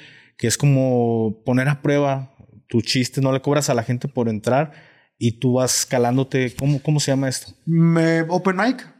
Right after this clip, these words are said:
Speaker 1: Open mic.
Speaker 2: Micrófono abierto, open mic. Es un micrófono donde la gente sabe que los comediantes van a probar chistes.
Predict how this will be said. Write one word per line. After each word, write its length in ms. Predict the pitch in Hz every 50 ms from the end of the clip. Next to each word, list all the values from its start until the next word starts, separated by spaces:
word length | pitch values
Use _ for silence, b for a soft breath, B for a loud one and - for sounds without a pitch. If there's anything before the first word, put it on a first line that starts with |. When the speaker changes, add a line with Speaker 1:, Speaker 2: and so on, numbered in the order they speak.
| _ _ _
Speaker 1:
Open 280 | - 123 120 - 127 110
mic. 100 | 117 139
Speaker 2:
Micrófono 360 | 156 147 160 180 170 185 185
abierto, 560 | 175 175 185 190 190 - 247 247 - _ _ _
open 280 | - 139 143 - 160 156
mic. 360 | 160 - - - - - _ _ _ _ _ _ _ _ _ _ _ _ _
Es 280 | - 143 143 143 - 165
un 100 | 160 165
micrófono 360 | 170 156 175 180 180 196 202
donde 140 | 185 165 151
la 80 | 139 127
gente 260 | 127 147 147 160 180
sabe 520 | 165 - 160 147 147 160 175 190 202 196 _ _
que 100 | - 127
los 140 | 123 120 113 -
comediantes 280 | - 123 123 123 131
van 100 | 131 131 131
a 80 | 127
probar 220 | - 120 113 117 113
chistes. 540 | - 180 165 - - - - - _ _